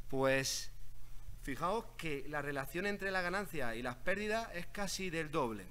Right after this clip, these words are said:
casi uno coma ocho. Es decir, las ganancias son uno coma ocho veces las pérdidas. Entonces la pregunta es, ¿por qué hay diez? O sea, ¿por qué hay veinte unidades de, de demanda si vamos sobrados? Entonces, ¿quién es el que, el que crea esa,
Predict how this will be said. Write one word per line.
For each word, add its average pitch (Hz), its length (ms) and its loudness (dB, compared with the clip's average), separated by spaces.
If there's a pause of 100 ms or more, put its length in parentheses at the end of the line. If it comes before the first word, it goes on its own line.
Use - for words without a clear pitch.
casi 131 400 2 (240)
uno 190 240 0
coma 143 180 0
ocho. 113 220 -2 (340)
Es 165 60 -8
decir, 170 300 -2
las 135 140 -4
ganancias 175 460 0
son 185 340 -2 (440)
uno 175 200 0
coma 165 220 -2
ocho 170 240 -2
veces 170 240 -2
las 143 120 4
pérdidas. - 420 -2 (120)
Entonces 165 240 -4
la 185 100 -2
pregunta 180 360 0
es, 214 60 -2
¿por 135 280 -2
qué - 120 2
hay 147 100 0
diez? 117 220 0 (540)
O - 80 -14
sea, 120 160 0
¿por 120 160 2
qué 160 120 -2
hay 165 100 2
veinte 147 420 2
unidades 135 460 -2
de, 123 180 0
de 123 120 0
demanda 165 420 2
si - 180 -6
vamos 139 300 -2
sobrados? 139 420 -2 (460)
Entonces, 185 340 0
¿quién 214 300 2
es 202 220 4
el 190 120 0
que, 175 320 2
el 170 140 0
que 165 160 2
crea 175 340 0
esa, 160 400 0